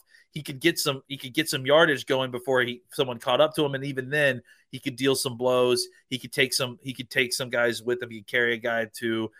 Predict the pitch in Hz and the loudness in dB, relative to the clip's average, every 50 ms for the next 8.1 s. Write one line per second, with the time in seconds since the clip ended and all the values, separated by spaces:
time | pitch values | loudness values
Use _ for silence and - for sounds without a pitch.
0 | _ _ - 113 110 117 113 - 123 120 120 - - 123 117 117 113 107 - - | _ _ -6 -6 -6 -6 -8 -4 -2 -4 -4 -4 -2 0 0 0 0 -2 -4 -6
1 | 117 117 117 113 113 110 107 104 107 110 113 107 110 107 - - 113 107 117 120 | -6 -4 -4 -4 -4 -6 -8 -12 -10 -10 -6 -6 -6 -8 -8 -10 -6 -2 2 4
2 | 123 120 110 101 - - - 107 98 95 92 _ _ _ _ _ _ _ _ _ | 4 4 2 0 -6 -8 -6 -6 -6 -6 -6 _ _ _ _ _ _ _ _ _
3 | 131 _ _ _ _ 131 135 143 143 143 - - - - 175 185 196 190 170 135 | -20 _ _ _ _ -6 -6 -4 -4 -4 -4 -2 2 4 6 8 8 6 6 4
4 | 143 147 151 151 147 - - - 123 120 113 110 107 107 101 98 _ _ _ _ | 4 6 6 6 4 2 -2 -4 -2 0 2 2 2 2 0 -4 _ _ _ _
5 | _ _ _ _ - 147 139 123 156 147 - - 156 147 - - 156 131 127 120 | _ _ _ _ -6 -6 -2 -2 -2 -4 -2 0 0 -2 0 2 2 2 2 2
6 | - - 139 127 127 127 120 117 107 120 120 123 120 113 117 113 110 - - 120 | -2 -6 -8 -4 -4 -4 -4 -2 0 4 4 4 4 4 0 -2 -2 -2 -4 -4
7 | 110 104 101 95 104 104 104 98 - - - - - 117 - 123 113 107 107 95 | -4 -6 -6 -8 -8 -8 -6 -6 -6 -8 -10 -8 -12 -12 -6 -6 -4 -4 -4 -8
8 | - | -10